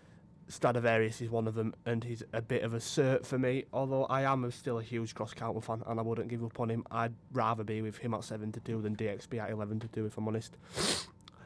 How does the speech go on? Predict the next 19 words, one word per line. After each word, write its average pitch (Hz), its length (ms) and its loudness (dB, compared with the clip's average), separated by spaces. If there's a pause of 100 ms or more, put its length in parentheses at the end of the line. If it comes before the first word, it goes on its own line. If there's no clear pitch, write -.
(1080)
Moving 175 500 12
on 170 220 12 (140)
to 180 120 6
the 175 140 8
Sussex - 580 2
Stakes 175 500 2
now. 185 380 8 (960)
And 196 240 8
Jim, 226 300 8 (320)
this 190 300 0
is 240 140 2
a 233 40 4
bit 226 160 4
of 220 160 2
a - 200 6 (280)
strange 185 580 2
market 170 520 2
for 117 140 -4
me, 107 220 0